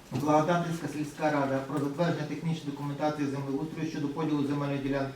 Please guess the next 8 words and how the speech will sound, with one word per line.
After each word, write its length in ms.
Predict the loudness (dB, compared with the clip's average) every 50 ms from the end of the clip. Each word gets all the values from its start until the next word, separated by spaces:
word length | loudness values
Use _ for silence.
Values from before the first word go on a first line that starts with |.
| -8 -8
комунальної 380 | -4 -2 -2 0 0 0 -2
власності 460 | 0 0 0 -2 -2 -4 -6 -8 -8 -10 -6
площею 580 | -4 -4 -4 -4 -4 -2 0 2 2 2 0 -2 -6 -8 -12 -12 -6 -2
двадцять 420 | 0 0 0 0 -4 -6 -4 -6
сім 100 | -6 -6 -4 -6 -6 -4
нуль 160 | -4 -2 -2
дев'ять 440 | 2 2 2 4 4 2 0 0 0
га. 200 | 0 0 0